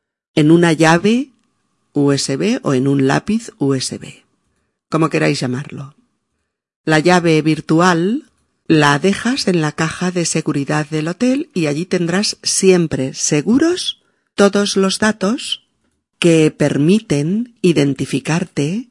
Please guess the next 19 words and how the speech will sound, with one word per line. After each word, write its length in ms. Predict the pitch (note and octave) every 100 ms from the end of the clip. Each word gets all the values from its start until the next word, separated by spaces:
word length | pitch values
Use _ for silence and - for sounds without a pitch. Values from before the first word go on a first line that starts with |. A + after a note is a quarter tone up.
| _
y 200 | E3 C#3+
acelerar 720 | C3+ - B2+ B2 C3+ F#3+ E3
los 280 | C#3+ B2+ -
trámites 880 | C#3+ C#3 D3+ D#3 F3 F3+ F3+ F#3+ - -
y 180 | B2+
el 160 | A#2+ A#2
papeleo, 760 | B2+ - A#2 C3+ C#3 A#2+ A#2+ _ _ -
que 100 | C3
se 180 | - C3
derivan 540 | C3+ D3 C#3+ D#3+ G3 -
de 400 | G3 F#3+ D#3 C3+
un 180 | C#3 C#3+
robo, 320 | A#3+ F4 G#3+
por 140 | -
ejemplo. 560 | C#3 A3 D4 - C#3 - _ _ _ _ _ _ _ _ _ _ _ _ _ -
Es 320 | D#3+ E3+ -
interesante 840 | G3+ E3 D#3 D3 E3+ E3 D#3+ C3+
llevar 420 | C3 C3 D#3+ F#3 -
aparte 920 | C#3 - F#3 F#3+ E3 - E3+ B3+